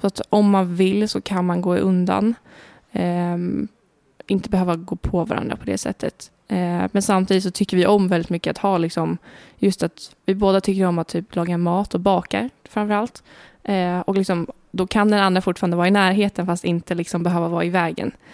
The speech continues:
Vi båda jobbar ju liksom här i närheten så vi har liksom nära till jobb, eh, kan enkelt åka till våra föräldrar,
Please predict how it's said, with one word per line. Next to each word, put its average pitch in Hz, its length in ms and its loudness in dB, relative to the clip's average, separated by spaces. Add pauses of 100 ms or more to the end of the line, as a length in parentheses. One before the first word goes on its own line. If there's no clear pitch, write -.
(400)
Vi 196 100 2
båda 196 360 2
jobbar 196 300 2
ju 190 100 2
liksom 170 300 -4
här 165 140 -2
i 165 40 0
närheten 170 540 -2
så - 140 -6
vi 180 80 2
har 180 80 2
liksom 180 220 -2
nära 190 220 0
till 185 180 -4
jobb, 185 360 -2 (460)
eh, 185 260 -6 (340)
kan 196 280 0
enkelt 190 460 0
åka 180 280 -4
till - 160 -8
våra 170 220 0
föräldrar, 185 640 -2